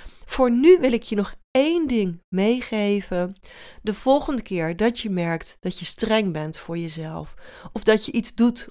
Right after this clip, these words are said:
omdat het zo hoort, sta dan eens heel even stil en vraag jezelf: "Wat zou ik doen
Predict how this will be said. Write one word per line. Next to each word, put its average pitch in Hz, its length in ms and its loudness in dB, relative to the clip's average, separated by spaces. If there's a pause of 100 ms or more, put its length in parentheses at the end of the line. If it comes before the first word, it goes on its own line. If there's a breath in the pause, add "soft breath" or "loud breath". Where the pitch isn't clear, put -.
omdat 202 240 -4
het 196 120 -10
zo 185 280 0
hoort, 180 600 0 (600 soft breath)
sta 277 300 0
dan 247 180 -2
eens 190 220 -4
heel 190 440 0
even 180 380 -2
stil 160 500 -6 (600 soft breath)
en 190 80 0
vraag 190 440 -2
jezelf: 180 720 -4 (600)
"Wat 208 460 -2
zou 262 380 -4
ik 226 220 -8
doen 170 440 -4